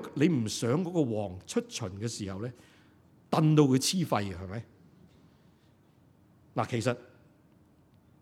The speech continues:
唔，唔一定係古代喎，其實而家十九街都係咁喎。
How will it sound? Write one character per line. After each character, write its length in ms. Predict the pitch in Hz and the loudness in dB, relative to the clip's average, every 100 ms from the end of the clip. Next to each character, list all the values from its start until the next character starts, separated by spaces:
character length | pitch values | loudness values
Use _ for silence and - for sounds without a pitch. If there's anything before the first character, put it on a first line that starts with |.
| - | -14
唔， 60 | |
唔 600 | 104 104 107 117 107 110 117 | -10 -8 -6 -6 -6 -4 -2
一 20 | |
定 220 | 180 127 | -2 -2
係 140 | 107 101 | -4 -4
古 220 | 98 151 | -4 -2
代 100 | 104 | -2
喎， 220 | 92 95 - - _ - | -4 -12 -16 -20 _ -8
其 100 | 127 | -6
實 140 | 104 | -4
而 20 | 104 | -4
家 120 | 156 | -4
十 140 | - | -4
九 180 | - 98 127 | -6 -6 -4
街 240 | 131 120 | -2 0
都 100 | 123 | 0
係 80 | 98 | -2
咁 220 | 82 | -6
喎。 20 | 98 | -10